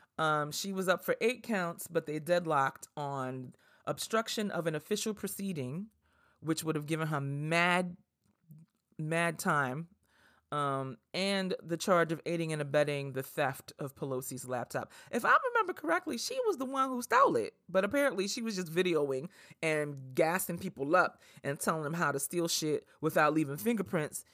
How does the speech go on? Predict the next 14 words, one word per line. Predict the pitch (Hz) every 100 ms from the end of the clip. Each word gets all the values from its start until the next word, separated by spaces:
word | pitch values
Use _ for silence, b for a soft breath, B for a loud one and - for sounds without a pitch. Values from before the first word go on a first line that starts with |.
| b -
and | 151
all | 147
that | 151 151
type | - 135 139
of |
shit | - 139 127 b b b -
on | 151 160 156
video | 135 156 151 135 117 131
because | 127 - 143 123 123 135 - - _ _ _ _ _ _
audacious. | 143 135 127 131 - - - - _ _ B B B B
So | - 151
that | 147 180
happened. | 190 131 - 120 143 160 - _ _
And, | 151 147 139 139 139